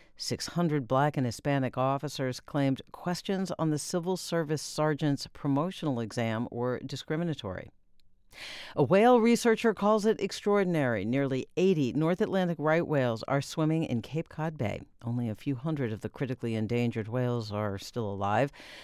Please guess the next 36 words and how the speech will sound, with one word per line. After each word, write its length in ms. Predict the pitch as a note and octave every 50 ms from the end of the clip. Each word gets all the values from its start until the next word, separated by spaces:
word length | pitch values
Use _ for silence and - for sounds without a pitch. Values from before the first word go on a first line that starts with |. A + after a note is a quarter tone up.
| - -
The 80 | - F3
marine 300 | F3 F#3 F#3+ G3+ G3+ F#3+
mammals 360 | F#3+ F3+ F3 E3 D#3 C3+ C3
usually 480 | D3 E3 E3+ E3 E3+ E3+ E3+ G3 G#3+ A3
return 520 | G3+ A3 A#3 - - - A3 G#3+ G#3 G3+
to 80 | F#3+ G3
the 160 | G#3 G3 F#3
area 360 | D3+ C#3 C#3 C#3 C#3+ D3 C#3 F#2
in 140 | C#3 D3 E3
the 60 | F3+
spring 500 | - - - C3+ C3 A#2+ A2+ A2+ A#2+ A#2
after 280 | G2+ A2 - - C3
migrating 580 | C3 A#2+ G2+ G2+ G#2+ G2 G#2+ G#2 G2+ G#2 G#2+ G#2
south 360 | - - - C#3 C#3 C#3 C3+
for 120 | - - A#2
the 120 | A2+ A2
winter. 340 | B2 E3+ F3+ - C#3+ A#2 - - - - - - - - - -
Rescuers 720 | - D3+ D#3+ D#3+ - - - D#3 D3 D3+ D3 C#3+ C#3 C3 -
are 160 | - B2 A#2
trying 480 | - - - - E3+ E3+ E3+ D#3+ D#3 C#3+
to 140 | - C3
free 480 | - - - - E3 E3 E3 D#3 D3+ C#3
one 260 | - C3+ D3+ E3 E3+
of 140 | F3 D3+ C3
the 80 | C#3+ B2
whales 440 | - C3+ B2+ B2 B2 A#2+ A#2+ -
from 260 | - - B2+ B2+ B2 A2
being 280 | C#3 C#3+ C3 A#2 A2+
heavily 480 | - A#2+ B2+ D#3 C#3+ D3 C#3 C3+ C3+ B2
entangled 640 | A2+ A#2 - - C3 C#3 C#3 C#3 B2+ B2+ A#2+ G#2+ -
in 160 | - B2 B2
hundreds 480 | A2 - - D#3+ D#3 C3+ C3+ B2 -
of 80 | A2+ G2
yards 420 | G#2+ A#2 A#2+ B2 A#2+ A#2+ A#2 -
of 180 | G#2 F#2+ G#2+ G#2
rope. 280 | A2 A#2 A2 F#2+ -